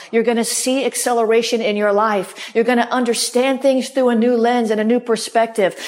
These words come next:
It's gonna save you time and money and relationships at the end of the day. Everything rises when you raise the standard.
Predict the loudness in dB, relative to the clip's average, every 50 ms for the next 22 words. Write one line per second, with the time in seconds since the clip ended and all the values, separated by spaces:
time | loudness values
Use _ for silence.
0 | -8 -2 -2 -2 0 0 0 0 2 0 0 0 0 2 2 2 2 2 2 0
1 | 0 -2 -2 0 0 0 0 0 -2 0 0 0 2 2 2 2 2 2 2 2
2 | 0 -4 -6 -2 0 0 2 4 4 4 4 2 2 0 -2 -4 -4 -4 -2 0
3 | 0 0 0 -2 -6 -6 -6 -4 -4 -4 -2 0 0 0 0 0 -2 -2 0 0
4 | 0 2 2 2 2 2 2 0 0 0 0 -2 2 2 2 4 4 4 4 4
5 | 4 4 4 2 2 2 2 2 4 4 4 4 6 4 4 2 2 0 -2 -2
6 | 0 2 2 2 2 0 -2 -4 -4 -8